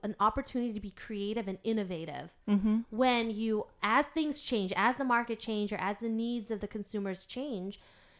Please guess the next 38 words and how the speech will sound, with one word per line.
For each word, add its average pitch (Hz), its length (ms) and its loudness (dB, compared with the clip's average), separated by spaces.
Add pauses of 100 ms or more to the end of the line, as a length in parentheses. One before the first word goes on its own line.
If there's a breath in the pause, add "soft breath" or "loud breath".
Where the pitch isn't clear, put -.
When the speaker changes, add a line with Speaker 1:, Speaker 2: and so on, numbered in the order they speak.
(180 soft breath)
Speaker 1:
y-, - 160 -20 (200)
you 277 160 -2
can 269 260 0
either 247 220 0
take 269 340 -2
it 226 180 0
as 202 460 2 (480)
a 208 80 -2
bad 220 420 4
thing 202 440 -2 (460 soft breath)
and 226 200 0
be 247 160 -2
really 233 240 2
stubborn 214 680 2
about 202 440 2
the 214 80 -2
products 220 440 0
that - 160 -4
you 220 120 -2
have 208 260 2
and 202 160 2
not 196 240 0
being 214 240 0
willing 202 360 2
to 190 220 -4 (300 soft breath)
change 214 520 0
or 202 100 2
adapt, 190 480 0 (280 loud breath)
or 339 280 6
you 277 140 0
can 277 160 -4
take 277 300 0
it 247 80 0
as 220 120 0
an 214 80 0
opportunity 220 720 0
to 233 460 -4
grow 233 880 6